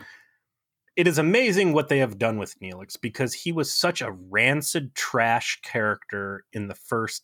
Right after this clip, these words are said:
season. And a lot of that was this shoehorned Kes,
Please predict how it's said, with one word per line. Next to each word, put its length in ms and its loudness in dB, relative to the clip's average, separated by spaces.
season. 880 -6
And 120 -2
a 40 2
lot 300 4
of 80 0
that 240 4
was 460 0
this 220 -4
shoehorned 1080 0
Kes, 560 -2